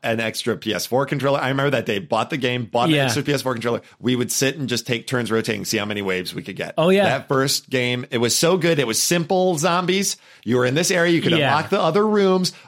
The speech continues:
Speaker 1: but there was nothing else, no extraneous adventuring,
Speaker 2: Right, right.
Speaker 1: which we'll get into. But, like, it was ju-, and it was just like, "Hey, how many of these guys can we survive? How many good weapons can we get? What's the best way to hunker ourselves in?"
Speaker 2: Right,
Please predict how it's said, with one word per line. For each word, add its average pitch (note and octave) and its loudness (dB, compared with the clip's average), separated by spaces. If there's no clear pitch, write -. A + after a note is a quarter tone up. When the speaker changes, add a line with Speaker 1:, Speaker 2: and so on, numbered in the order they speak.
Speaker 1:
but A2+ -2
there A2 2
was G2 0
nothing D3 -2
else, D#3+ 0
no A#2 0
extraneous C#3 0
adventuring, D3+ 2
Speaker 2:
Right, C3 0
right. C3+ 0
Speaker 1:
which A#2+ 0
we'll C3 2
get C#3 2
into. B2+ 2
But, C3 0
like, A#2 0
it B2 -2
was A#2+ 0
ju-, B2 0
and C#3 0
it C#3+ 2
was C3 2
just C#3 0
like, B2+ -2
"Hey, A#2 -4
how B2+ 0
many C3+ 2
of A#2 0
these A#2+ 0
guys A2 0
can G#2+ -8
we G#2 -4
survive? F2+ -2
How A2+ -2
many B2 -2
good A2 0
weapons G#2 -4
can A2 -4
we G2+ -4
get? F#2+ -6
What's G2 -6
the G#2 -6
best G2+ -4
way G2 -2
to G#2 -10
hunker G2 -4
ourselves G2 0
in?" C3+ 4
Speaker 2:
Right, G#2 -2